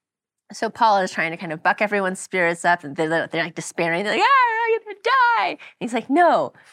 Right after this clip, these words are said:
you're gonna be okay. We're gonna lose the ship, but, like, all of us, like, we'll, we'll, like, we'll be okay." He's asking everyone in verse thirty-four to take some food. "This is the beginning of your rescue, for no hair on the head of any of you shall perish."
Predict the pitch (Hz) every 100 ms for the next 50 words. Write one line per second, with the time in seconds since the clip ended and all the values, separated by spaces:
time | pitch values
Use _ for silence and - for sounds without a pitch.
0 | _ - 233 262 330 294 285 220 214 262
1 | 196 123 - 214 202 190 - - 127 -
2 | - _ _ - 165 160 - - 220 254
3 | 247 147 170 170 - - - 156 151 -
4 | - - 170 143 175 156 156 127 - _
5 | _ _ 175 180 175 156 156 - 92 -
6 | - - - 170 165 _ - 170 180 -
7 | 185 180 190 190 185 175 175 - 156 156
8 | - 196 185 180 170 - 196 - 165 160
9 | 165 196 202 208 233 _ - - 185 175
10 | 165 156 175 180 160 156 151 160 - 170
11 | 170 160 160 180 190 190 160 160 165 143
12 | 156 143 - 180 175 160 156 147 - 170
13 | 147 160 -